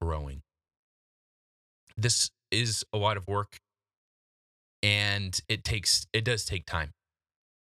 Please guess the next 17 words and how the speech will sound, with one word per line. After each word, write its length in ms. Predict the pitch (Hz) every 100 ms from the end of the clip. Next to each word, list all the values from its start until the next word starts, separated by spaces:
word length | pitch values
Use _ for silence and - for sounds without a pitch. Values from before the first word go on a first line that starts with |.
| _ -
There's 180 | 104 -
things 300 | 123 113 104
I 80 |
talk 180 | 98 98
about 160 | 101 98
on 80 | 92
this 120 | 90
podcast 440 | - 92 90 87
that 140 | 92 -
don't 180 | 87
take 160 | 87 92 - _
a 80 | 85 -
whole 120 | 107
lot 140 | 104 110
of 80 |
time 300 | 95 98 104
or 120 | 104